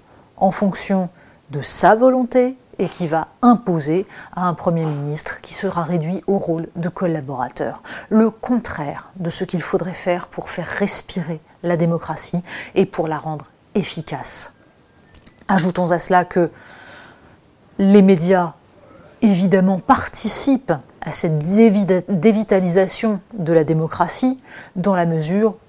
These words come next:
où ils s'intéressent aux tractations, mais absolument pas au fond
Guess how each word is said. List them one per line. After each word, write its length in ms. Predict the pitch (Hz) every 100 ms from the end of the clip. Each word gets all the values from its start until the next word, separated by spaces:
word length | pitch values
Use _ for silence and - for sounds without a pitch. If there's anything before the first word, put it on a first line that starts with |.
| _
où 200 | 233 196 - _ _ _ -
ils 160 | 233 196
s'intéressent 760 | 226 180 196 180 180 - - _
aux 120 | 202
tractations, 800 | 196 - 175 - 170 - - 233 262 - -
mais 260 | 180 180 175 _
absolument 640 | 170 - - 170 160 160 156
pas 280 | 233 247 247 _ _ _ _
au 100 | 170
fond 460 | - - - 302